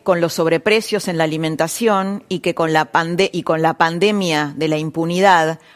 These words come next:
volvió al kirchnerismo puro. Eh, bueno, nos quedaron muchas preguntas, Alfredo Cornejo, no sé si es que hubo algún problema técnico.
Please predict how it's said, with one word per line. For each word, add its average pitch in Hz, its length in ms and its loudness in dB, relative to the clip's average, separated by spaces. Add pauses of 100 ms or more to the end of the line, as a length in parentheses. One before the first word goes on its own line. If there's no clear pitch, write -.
(120)
volvió 185 840 2
al 170 220 2
kirchnerismo 170 720 -2
puro. 143 520 -4 (600)
Eh, 175 580 2
bueno, 208 400 4
nos 196 140 -2
quedaron 269 340 4
muchas 277 300 0
preguntas, 226 680 2
Alfredo 190 360 0
Cornejo, 202 380 -2
no 190 100 -4
sé 196 120 -4
si - 160 -4
es 180 80 -4
que 180 140 -2
hubo 180 200 2
algún 170 300 0
problema 160 840 0
técnico. 185 760 0